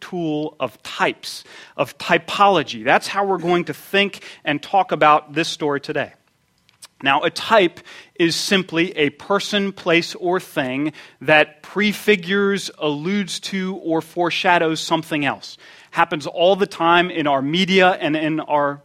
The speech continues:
literature. We see types all over the place. Sometimes we catch them and sometimes we miss them. Several years ago, uh, my family and I had the opportunity to live in Manhattan for a summer. It was fantastic. We got to do a bunch of fun things.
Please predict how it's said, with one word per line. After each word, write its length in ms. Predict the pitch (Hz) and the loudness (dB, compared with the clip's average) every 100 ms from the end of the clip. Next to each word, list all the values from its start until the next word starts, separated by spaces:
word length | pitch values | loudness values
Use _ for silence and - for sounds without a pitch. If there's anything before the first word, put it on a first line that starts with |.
| _ | _
literature. 500 | 147 247 160 - 104 | 0 0 0 -6 -12
We 160 | 117 | -10
see 380 | 147 - 185 180 | -10 -8 -6 -8
types 520 | 170 - 139 143 - - - - | -10 -4 -2 -2 -4 -18 -12 0
all 160 | 156 | 2
over 160 | 208 170 | 2 0
the 60 | |
place. 220 | 135 117 - | -4 -10 -8
Sometimes 460 | 156 156 165 160 | -8 -2 -2 -2
we 100 | 147 | -6
catch 340 | - 180 175 - | -4 -2 -2 -4
them 160 | 170 | -4
and 120 | 147 | -4
sometimes 640 | 139 156 - 147 143 139 - - - _ | -6 -10 -6 -4 -4 -6 -12 -20 -20 _
we 100 | 139 | -2
miss 220 | 180 277 - | 2 2 -2
them. 200 | 117 98 _ _ - - _ _ _ _ | -12 -18 _ _ -20 -20 _ _ _ _
Several 340 | - 196 165 | -2 0 2
years 240 | 165 175 147 | 2 2 0
ago, 360 | 143 139 156 | 0 2 0
uh, 340 | - 143 131 131 | 0 2 2 2
my 160 | 139 135 | 0 -2
family 600 | - 160 156 147 151 156 | 2 2 2 2 0 -2
and 140 | 147 | -2
I 260 | 135 135 143 | 0 2 2
had 180 | 143 139 | 2 0
the 120 | 139 | 2
opportunity 460 | 135 143 156 143 139 | 0 -4 -4 -4 -4
to 120 | 135 | -6
live 280 | 135 151 147 | -2 -2 -2
in 120 | 147 | -2
Manhattan 460 | 135 127 139 131 | -2 0 2 2
for 160 | 127 131 | -2 -10
a 40 | |
summer. 320 | 117 143 113 113 | -8 -10 -10 -14
It 60 | |
was 100 | 110 | -20
fantastic. 960 | - - 120 117 - 151 143 - 147 - | -14 -10 -10 -4 2 2 2 -6 -10 -10
We 60 | 123 | -8
got 160 | 123 | -8
to 80 | 123 | -8
do 140 | 127 | -10
a 40 | 127 | -6
bunch 200 | 131 - | -8 -8
of 60 | 147 | -8
fun 240 | 135 135 | -6 -6
things. 480 | - 151 147 151 | -4 -2 0 -2